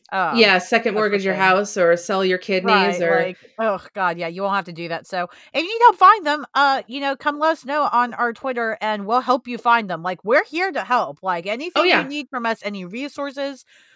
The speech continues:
Speaker 1: we can help you get or whatever, like, we, we want you Kurt fans to know, like, even if we don't know something or don't know where it is, we'll find it for you. Just
Speaker 2: Oh,
Speaker 1: let
Speaker 2: I'm,
Speaker 1: us know.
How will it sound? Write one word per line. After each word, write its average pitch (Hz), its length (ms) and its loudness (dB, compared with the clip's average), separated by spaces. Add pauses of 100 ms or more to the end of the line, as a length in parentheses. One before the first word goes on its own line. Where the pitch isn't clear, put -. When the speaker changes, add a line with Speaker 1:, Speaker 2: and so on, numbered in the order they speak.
(120)
Speaker 1:
we 254 100 -8
can 262 100 -2
help 269 200 0
you 254 80 -6
get 240 240 -2
or 233 80 -2
whatever, 226 380 -4
like, 185 320 -6
we, 202 180 -8
we 202 160 -8
want 220 240 -8
you 226 100 -10
Kurt - 320 -8
fans 175 300 -8
to 180 80 -10
know, 175 260 -4
like, 160 380 -6
even 214 180 -4
if 190 100 -6
we 190 180 -6
don't 196 200 -2
know 196 180 -2
something 190 460 -6
or 165 80 -4
don't 160 160 -6
know 165 120 -8
where 170 180 -4
it 185 80 -6
is, 220 180 -4 (480)
we'll 226 160 6
find 247 300 2
it 175 140 -4
for 175 100 -6
you. 139 180 -10
Just - 380 -20
Speaker 2:
Oh, 214 100 -4
Speaker 1:
let 196 160 2
Speaker 2:
I'm, 233 60 2
Speaker 1:
us 214 160 -6
know. 160 280 -8